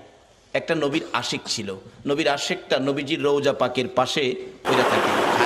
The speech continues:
মা-, মানুষের প্রতি খাইতে না, মইরা যাবি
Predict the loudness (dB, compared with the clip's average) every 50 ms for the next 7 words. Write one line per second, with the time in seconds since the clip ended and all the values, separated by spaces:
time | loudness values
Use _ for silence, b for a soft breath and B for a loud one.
0 | 2 2 2 2 2 2 2 2 0 0 0 0 0 2 2 2 2 2 2 0
1 | 0 0 0 0 0 0 0 0 0 0 0 2 0 2 2 2 2 2 2 4
2 | 4 4 4 4 2 2 2 2 2 2 2 2 2 2 2 2 2 4 2 2
3 | 2 2 2 2 2 2 2 2 2 2 2 2 2 2